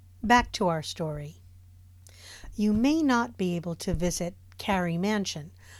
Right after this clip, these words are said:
but another of Newport's haunted locations does run tours, the Belcourt Castle.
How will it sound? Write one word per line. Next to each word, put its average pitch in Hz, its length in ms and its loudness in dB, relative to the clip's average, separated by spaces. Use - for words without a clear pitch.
but 202 240 2
another 226 460 2
of 180 160 0
Newport's 175 580 -6
haunted 175 420 -6
locations 180 760 -4
does 226 420 2
run 156 260 -4
tours, 151 520 -10
the 190 120 -2
Belcourt 190 640 0
Castle. 165 580 -6